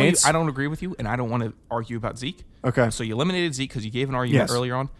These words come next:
Speaker 2: Could we just get to Joe Mixon?
Speaker 1: Yes.
Speaker 2: Oh, you're, you're
Speaker 1: Uh, thanks for
Speaker 2: yeah,
Speaker 1: spoiling
Speaker 2: sorry.
Speaker 1: it. My pick is Joe Mixon. So I, I was kinda racking my brain here trying to think of a good example, and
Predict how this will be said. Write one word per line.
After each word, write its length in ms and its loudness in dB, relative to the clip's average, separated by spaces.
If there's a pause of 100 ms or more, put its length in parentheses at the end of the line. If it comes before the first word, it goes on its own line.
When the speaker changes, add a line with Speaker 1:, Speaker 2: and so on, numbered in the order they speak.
(280)
Speaker 2:
Could 80 -10
we 60 -2
just 180 -6
get 140 -4
to 80 -14
Joe 160 -6
Mixon? 100 0
Speaker 1:
Yes. 220 0
Speaker 2:
Oh, 60 2
you're, 180 -2
you're 280 0 (400)
Speaker 1:
Uh, 200 4
thanks 260 4
for 80 -2
Speaker 2:
yeah, 60 0
Speaker 1:
spoiling 360 4
Speaker 2:
sorry. 260 -6
Speaker 1:
it. 120 -14
My 320 6
pick 340 6 (560)
is 60 -8
Joe 160 8
Mixon. 360 -2 (260)
So 240 2
I, 160 2
I 140 6
was 140 4
kinda 220 -2
racking 460 2
my 120 6
brain 300 4
here 220 4
trying 220 2
to 60 0
think 280 0
of 80 2
a 80 6
good 180 4
example, 680 0
and 560 2